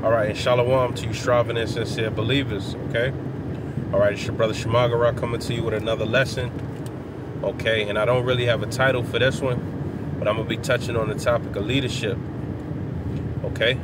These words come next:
Topic of true leadership, all right? Because anything, any business, okay, it said, you know,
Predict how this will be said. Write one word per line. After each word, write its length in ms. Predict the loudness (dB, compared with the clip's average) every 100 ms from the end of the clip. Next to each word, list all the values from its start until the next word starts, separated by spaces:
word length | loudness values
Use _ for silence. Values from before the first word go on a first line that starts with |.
| -6 -6 -6 -6 -6
Topic 420 | 0 2 2 0 -2
of 180 | -2
true 280 | -2 2 2
leadership, 560 | 2 0 -2 -4 -4 -4 -6 -8 -8 -8 -8 -8 -6 -6 -6 -2
all 80 |
right? 280 | 2 2 2 -4 -8 -8 -4
Because 680 | -2 -2 4 4 4 -2 -6 -8 -8 -8 -8 -8 -8 -8 -8 -8 -8 -10 -10 -10 -8 -8 -8 0
anything, 920 | 0 0 2 4 6 4 2 -4 -8 0
any 340 | 2 2 0 -6 -8 0
business, 580 | 2 2 0 -2 -4 -8 -10 -10 -10 -8 -8
okay, 420 | -4 -2 -2 -2 -6
it 100 | -8
said, 460 | -2 0 0 -2 -6 -8
you 80 |
know, 280 | -4 -4 -4